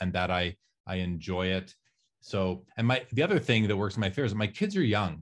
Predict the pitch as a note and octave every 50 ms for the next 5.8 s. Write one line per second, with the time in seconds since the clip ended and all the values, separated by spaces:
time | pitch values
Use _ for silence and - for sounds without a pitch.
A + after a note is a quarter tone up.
0 | D#2+ F2+ F#2+ F#2+ F2+ - C#3+ D3 - - F3+ E3 D3 C3+ B2 - C3 A#2 - -
1 | B2 A2+ A2 G2+ - G#2+ A#2 C#3+ - - - D#3+ D#3+ D#3+ C#3 B2 A2+ - - A2
2 | G2+ - - - A#2 A#2 A2+ - A2+ G#2+ G2 - - A#2 A#2+ A#2 - - G2+ F2+
3 | F#2 F#2+ F#2+ G#2 F#2+ - A2+ B2 C#3 D3 C#3+ - - A2+ G#2+ G2+ F#2+ - - G2+
4 | G#2+ B2+ C3 - G#2 F#2 F#2 F2+ F2 F2+ F#2+ F#2 F#2 F#2+ - F#2+ F2+ F2+ F#2 -
5 | - D#2 F#2+ G#2+ D3 D#3+ - - - F#2+ F#2 F2 - E2+ D#2+